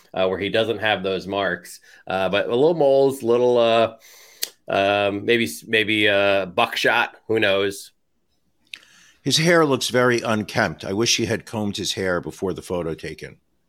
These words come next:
Speaker 1: He's
Speaker 2: But
Speaker 1: not
Speaker 2: he
Speaker 1: smiling
Speaker 2: does
Speaker 1: in his mugshot either, which I think you
Speaker 2: No.
Speaker 1: shouldn't. One of the, the, the, the priest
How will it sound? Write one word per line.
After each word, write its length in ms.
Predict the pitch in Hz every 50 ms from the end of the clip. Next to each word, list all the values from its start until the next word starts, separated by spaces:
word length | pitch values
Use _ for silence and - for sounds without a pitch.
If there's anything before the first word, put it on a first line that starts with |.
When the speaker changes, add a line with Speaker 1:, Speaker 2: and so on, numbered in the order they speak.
| _ _ _ _ - - _ - - _ _
Speaker 1:
He's 160 | - 135 135
Speaker 2:
But 80 | 135 185
Speaker 1:
not 100 | 131 147
Speaker 2:
he 80 | 160 151
Speaker 1:
smiling 400 | - - 185 196 202 135 123 117
Speaker 2:
does 20 |
Speaker 1:
in 140 | 113 107 101
his 80 | 87
mugshot 460 | 95 113 104 95 - - 95 82 82 82
either, 300 | 85 80 76 65 50 -
which 220 | - 123 131 - 151
I 80 | 139
think 240 | - - 185 180 180
you 60 | 156
Speaker 2:
No. 120 | 131 147 147
Speaker 1:
shouldn't. 300 | 151 135 120 107 - - - - - - -
One 180 | - 143 185 220
of 80 | 202
the, 100 | 135 147 147
the, 120 | 143 147
the, 400 | 127 123 127 139 135 131 123 101 110
the 60 | 120
priest 460 | - - - 202 214 180 180 - -